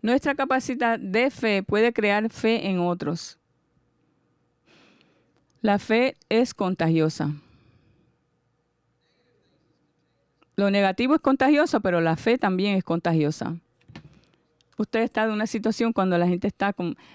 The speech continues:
este, quejándose y, y des-, lo, lo próximo que usted va a hacer, eh, se junta para, para co-, quejarse con esa persona también. Lo contrario es verdad, la fe es contagiosa.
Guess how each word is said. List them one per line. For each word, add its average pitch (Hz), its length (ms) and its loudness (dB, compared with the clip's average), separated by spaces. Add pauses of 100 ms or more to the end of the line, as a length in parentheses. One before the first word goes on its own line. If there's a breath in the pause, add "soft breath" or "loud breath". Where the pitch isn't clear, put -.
este, 180 420 0
quejándose 190 720 2 (380 loud breath)
y, 190 440 2
y 165 160 0
des-, 180 220 4
lo, 180 380 2
lo 175 180 2
próximo 233 400 2
que 233 100 2
usted 233 240 2
va 226 60 4
a 233 40 2
hacer, 254 340 0 (580 loud breath)
eh, 180 520 2
se 190 160 2
junta 247 380 4
para, 175 280 2 (180)
para 175 240 2
co-, - 260 -2
quejarse 196 480 2
con 160 200 2
esa 170 220 0
persona 185 420 0
también. 156 500 0 (580 loud breath)
Lo 208 320 2
contrario 247 500 2
es 220 100 2
verdad, 165 420 2
la 185 160 2
fe 339 280 0
es 294 80 0
contagiosa. 175 720 -4